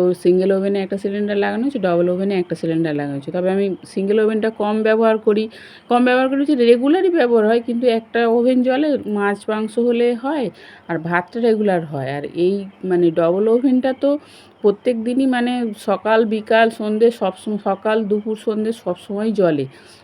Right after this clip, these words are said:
এইটা, এটা নিয়ে একটু টেনশন আছে, জানি না কতদূর কী হবে। তো গ্যাস বুক করা আছে, এবার শেষ না হলে তো গ্যাস নিতে পারছি না। তো যাই হোক, তো হচ্ছে পিঠে, পিঠে বানাবো না ভেবেছিলাম, তারপরে বললাম যে, "না, পিঠে একটু বানাই।" তো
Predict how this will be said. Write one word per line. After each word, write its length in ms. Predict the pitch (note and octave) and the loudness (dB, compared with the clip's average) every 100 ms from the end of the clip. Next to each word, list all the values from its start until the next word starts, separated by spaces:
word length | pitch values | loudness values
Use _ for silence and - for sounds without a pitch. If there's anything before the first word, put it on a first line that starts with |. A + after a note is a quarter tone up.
| _ | _
এইটা, 240 | F3 F3+ F3 | -4 0 2
এটা 240 | E3+ E3+ G3+ G3+ F#3+ | 2 2 2 0 -2
নিয়ে 180 | G3+ A3 | -4 -4
একটু 120 | A3+ | -6
টেনশন 440 | A#3 G#3+ G3+ - E3 | -4 -2 -2 -2 -6
আছে, 240 | C#3+ C#3 D#3 | -6 -8 -4
জানি 260 | F#3+ G#3 A3 | -2 -2 -4
না 80 | G#3+ | -6
কতদূর 420 | G3 F3+ - F#3 | -6 -6 -6 -6
কী 100 | - | -6
হবে। 280 | F3+ F3+ F#3 F4+ - - - _ | -6 -4 -6 -8 -12 -20 -20 _
তো 100 | - F3+ | -6 -2
গ্যাস 320 | F3 G3+ G#3+ | 0 0 0
বুক 140 | G#3+ A3+ | -4 -2
করা 200 | - A3+ G#3+ | 0 2 2
আছে, 140 | G3+ | 0
এবার 120 | F3+ E3+ | -2 -4
শেষ 280 | - F#3+ F#3 | -2 -4 -2
না 80 | G#3 | -4
হলে 180 | G#3+ G#3+ | -4 -4
তো 100 | G#3+ | -4
গ্যাস 180 | G#3+ G3 G3+ | -2 -4 -6
নিতে 180 | F#3+ G3 | -6 -4
পারছি 320 | G3 G3 D#4 | -4 -4 -2
না। 140 | D#4 F3+ - - - - - | -2 -2 -6 -20 -20 -20 -8
তো 100 | F3+ | -2
যাই 220 | F3+ F#3+ | 0 0
হোক, 180 | G3+ A3+ - - - - _ | 0 -6 -10 -20 -20 -20 _
তো 100 | G3 F#3 F3+ F3 | -2 2 2 2
হচ্ছে 240 | E3+ F#3+ F3+ F#3 - F3 | 0 0 -4 -4 -12 -10
পিঠে, 320 | E3+ F#3+ A#3+ G#3 | -6 -2 2 2
পিঠে 300 | G#3 G3+ A#3 | 0 -2 0
বানাবো 340 | G#3+ G3 G3+ G#3 | 0 0 -2 -2
না 120 | G#3+ | -2
ভেবেছিলাম, 540 | G3+ G3 G#3 G#3+ G3+ A#3 - | -2 -2 -2 -2 -2 -4 -4
তারপরে 260 | F3 F3 | -2 0
বললাম 280 | F#3 F#3+ F#3+ F#3+ | 0 -2 -2 -4
যে, 100 | F#3+ | -2
"না, 120 | F#3+ F3+ | -2 -2
পিঠে 300 | F#3+ E3+ G3 | -4 -4 -6
একটু 180 | F#3 G#3 | -4 -4
বানাই।" 380 | F3+ E3 E3+ C#4+ - - - - | -2 0 0 0 -4 -18 -20 -16
তো 80 | - | -4